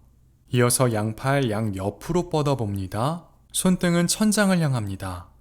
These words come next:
누군가가 양쪽에서 자신의 손끝을 잡아당긴다는 느낌. 양팔 길어지고요. 이어서 손목을 접어 손끝 천장 쪽을 바라보도록 합니다.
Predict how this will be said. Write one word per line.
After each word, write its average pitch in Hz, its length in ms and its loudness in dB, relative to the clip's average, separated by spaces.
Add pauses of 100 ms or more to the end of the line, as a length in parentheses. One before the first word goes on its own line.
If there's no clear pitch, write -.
(460)
누군가가 139 720 2
양쪽에서 120 960 -2
자신의 127 400 0
손끝을 185 680 -2
잡아당긴다는 127 1160 0
느낌. 110 840 -6 (600)
양팔 107 460 -4
길어지고요. 139 960 0 (1600)
이어서 131 760 0 (260)
손목을 180 680 2
접어 135 680 -4 (140)
손끝 175 680 0
천장 214 460 2
쪽을 175 280 2
바라보도록 113 640 -2
합니다. 95 560 -8